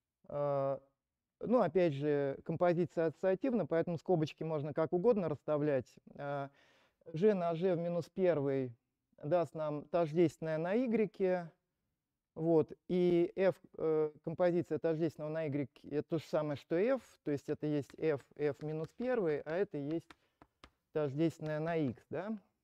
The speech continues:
Вот. И аналогично в другом порядке, конечно, G в минус первый, F минус первый, а,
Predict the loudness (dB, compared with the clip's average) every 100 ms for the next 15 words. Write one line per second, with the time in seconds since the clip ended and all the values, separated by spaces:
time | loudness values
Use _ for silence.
0 | _ _ _ _ _ _ _ 0 2 4
1 | 4 6 4 4 -2 0 0 2 6 4
2 | 4 2 4 2 -2 -4 -2 -2 -2 -6
3 | -8 -8 -6 -4 -4 -6 -14 _ _ _
4 | _ _ _ _ _ -4 2 2 2 -2
5 | -6 -2 2 4 4 0 0 -2 -2 -2
6 | -4 -6 -6 -6 -2 0 2 0 0 -2
7 | -10 _ _ _ _ _ _ _ _ _
8 | _ _ -14 -10 -8 -8 -8 -8